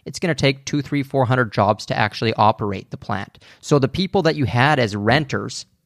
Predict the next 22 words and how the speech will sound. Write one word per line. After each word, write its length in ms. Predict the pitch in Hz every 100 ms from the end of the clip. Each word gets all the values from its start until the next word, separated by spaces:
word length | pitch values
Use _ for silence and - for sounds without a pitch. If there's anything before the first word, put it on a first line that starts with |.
| -
when 200 | 117 110
you, 240 | 107 110
when, 480 | 117 110 107 107 107
when 240 | 110 110
you 100 | 104
go 220 | 98 113
and 100 | 117
you 80 | 107
buy 280 | 95 104 123
there, 160 | 110 101
and 80 |
the 40 | 98
rents 240 | 107 135
are 60 | 139
gonna 160 | 131
go 160 | 131 143
crazy, 400 | 139 135 98 107
they 140 | 117
just, 220 | 107 107 -
they 140 | 127 110
just 220 | 110 -
are. 380 | 113 101 135